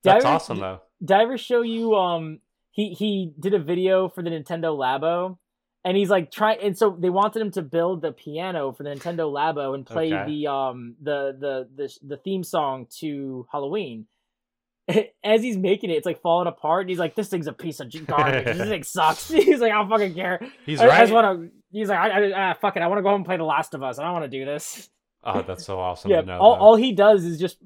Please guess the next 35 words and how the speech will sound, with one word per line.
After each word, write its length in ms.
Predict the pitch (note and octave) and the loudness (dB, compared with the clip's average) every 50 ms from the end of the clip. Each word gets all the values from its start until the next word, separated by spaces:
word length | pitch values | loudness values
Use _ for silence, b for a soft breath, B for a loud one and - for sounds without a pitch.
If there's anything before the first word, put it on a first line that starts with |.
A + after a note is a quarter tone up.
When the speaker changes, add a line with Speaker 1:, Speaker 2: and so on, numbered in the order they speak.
| _ _ - | _ _ -10
Speaker 1:
make 300 | D#3+ D#3+ E3+ F#3+ G3 G3+ | -6 -4 -4 -4 -4 -4
music 340 | F#3+ F#3+ F#3+ F#3+ F3 G3 - | -4 -2 -2 -2 -4 -4 -8
and 100 | F3 D#3 | -8 -6
play 180 | E3 E3 D#3+ C#3+ | -4 -4 -4 -4
video 260 | C#3 D3 C#3+ D3 C#3+ | -6 -6 -4 -4 -6
games 280 | C3+ C#3 C3+ B2+ B2+ | -6 -8 -12 -12 -10
now. 200 | B2+ B2 A#2+ A#2+ B2 | -8 -8 -8 -8 -10
It's 120 | A#2+ - | -12 -10
so 160 | - D#3 D3+ | -8 -8 -8
funny. 460 | - - C3+ C3 B2 A#2+ A#2 A#2 - - _ _ - | -8 -8 -10 -10 -8 -10 -14 -16 -18 -20 _ _ -2
Speaker 2:
That, 400 | - C3+ D#3 D#3+ - - G#2 G2+ | 0 0 0 0 -2 -12 -4 0
that's 240 | C3 D3+ D3+ - D3+ | 0 0 0 0 -2
my 160 | C#3+ D3 C#3 | 0 0 0
dream. 500 | A2 A2 B2 C3+ C3 G2 F2 E2+ G2 - _ _ _ - | -2 -4 -4 -4 -4 -6 -10 -14 -18 -20 _ _ _ -8
Speaker 1:
Yeah, 180 | - E3 D3+ B2 | -4 -4 -4 -4
Speaker 2:
So 240 | - - B2 - - | -2 -2 0 4 4
Speaker 1:
Resident 320 | G3+ A3 A3+ B3 A#3+ B3 | 4 4 4 2 0 0
Evil 220 | B3+ A3+ A#3 A3 | 0 2 2 2
two 340 | - - - F#3+ G#3+ G#3 F#3+ | 2 0 0 2 4 4 4
is 100 | F3+ D#3 C3 | 2 0 -4
the 100 | E3 C#3 | -6 -4
best 260 | - G3+ F#3 - - | -4 -4 -4 -4 -2
horror 320 | D3+ F3 F#3 F3+ F3 E3+ | 0 2 2 2 2 0
game 160 | E3 F3 F3 | -2 -2 -2
I've 80 | E3+ D#3 | -2 -2
ever 220 | E3 D#3 D#3 D3+ | -2 -4 -4 -6
played. 260 | C#3+ D#3+ D#3+ D3+ D3 D3+ | -4 -4 -4 -4 -4 -4
It's, 160 | D#3+ - _ - C#4 A3+ G#3+ G3+ | -8 -12 _ -20 -20 -20 -14 -8
I 100 | F#3 F#3+ | -6 -4
love 340 | F#3 F#3+ F3+ D#3 C#3+ C#3 C#3 | -2 -2 -2 -2 -4 -10 -14
him. 100 | C#3+ _ - | -16 _ -14
<laughs> 40 | |
Speaker 2:
That's 220 | G3+ - A2 - - | -10 -10 -10 -10 -8
high 160 | - G#3 G2 | -8 -8 -8
praise. 500 | - - G2 G2 F#2+ F#2+ - - - | -6 -8 -8 -8 -8 -10 -12 -18 -20